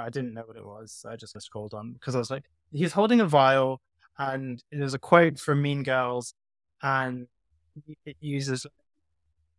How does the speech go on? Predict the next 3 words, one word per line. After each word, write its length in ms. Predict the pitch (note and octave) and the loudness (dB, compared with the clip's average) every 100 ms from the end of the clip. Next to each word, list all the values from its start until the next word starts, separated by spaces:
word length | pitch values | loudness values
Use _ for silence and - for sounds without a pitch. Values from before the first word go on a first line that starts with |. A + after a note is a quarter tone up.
| _ _ - | _ _ -2
colorful 400 | - B3+ C4 C4+ | 6 8 8 8
language 640 | F#3 D#3 C#3 C#3 D3+ - _ _ _ _ _ _ | 6 6 4 2 0 -6 _ _ _ _ _ _
and 580 | D3+ C#3 C#3 C3+ C3 A#2+ | -2 0 0 -2 -8 -12